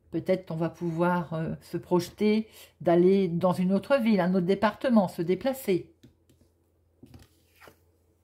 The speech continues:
Pour quelque chose de nouveau. Pour un beau projet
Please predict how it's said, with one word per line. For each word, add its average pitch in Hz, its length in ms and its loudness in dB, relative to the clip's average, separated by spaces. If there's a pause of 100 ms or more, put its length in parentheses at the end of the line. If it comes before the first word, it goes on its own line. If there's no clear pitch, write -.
(2000)
Pour 262 280 -2
quelque 185 300 0
chose 233 400 -2 (140)
de 185 300 0 (200)
nouveau. 160 560 -2 (380)
Pour 214 480 2
un 196 200 -2
beau 185 480 -2
projet 180 600 -2